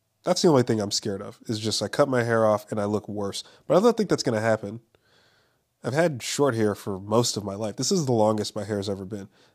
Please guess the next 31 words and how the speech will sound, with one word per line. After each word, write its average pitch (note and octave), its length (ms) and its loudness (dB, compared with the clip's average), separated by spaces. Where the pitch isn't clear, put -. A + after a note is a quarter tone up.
How - 80 -4
long C#3+ 140 6
have B2 80 4
I A2+ 40 2
been G#2+ 120 -2
growing? G2+ 300 -8
Seven, A#2 680 -8
six, B2+ 200 -8
seven C3 220 -6
years? D3 340 -8
It'll C3+ 120 -4
be D3 100 2
seven C#3 340 4
years A#2+ 460 0
sometime A2 380 -2
this G#2 120 -4
fall. - 380 -6
So - 160 -8
over B2+ 200 2
six - 280 -6
years. A2+ 280 -14
Right? G#2+ 220 -10
Twenty - 200 -20
thirteen. - 480 -20
Yeah. A#2+ 180 2
Started G#2+ 280 -8
growing G#2+ 220 0
it - 20 -6
right G#2 180 -4
after G2+ 220 -8
college. G2+ 460 -8